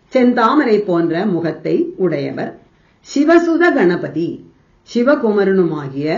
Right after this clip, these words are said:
கணபதி. விக்ன விநாயக, நம்முடைய விக்னங்களை எல்லாம் அகற்றும் தெய்வம். விக்ன விநாயக, தெய்வ சகோதரனே. அந்த சிவகுமரனாகிய கணபதியாகவும்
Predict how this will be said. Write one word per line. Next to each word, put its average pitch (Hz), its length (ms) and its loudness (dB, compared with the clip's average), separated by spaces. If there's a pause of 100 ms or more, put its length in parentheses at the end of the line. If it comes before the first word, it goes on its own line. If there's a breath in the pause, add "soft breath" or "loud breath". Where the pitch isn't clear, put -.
கணபதி. 147 580 -6 (480)
விக்ன 269 460 4
விநாயக, 165 600 0 (580 soft breath)
நம்முடைய 180 320 2
விக்னங்களை 247 600 2
எல்லாம் 170 480 0
அகற்றும் 165 640 -6
தெய்வம். 135 460 -8 (260)
விக்ன 165 380 -4
விநாயக, 143 580 -4 (680 soft breath)
தெய்வ 175 360 6 (340)
சகோதரனே. 170 800 0 (960 loud breath)
அந்த 233 220 0
சிவகுமரனாகிய 190 1300 2 (180)
கணபதியாகவும் 156 960 -2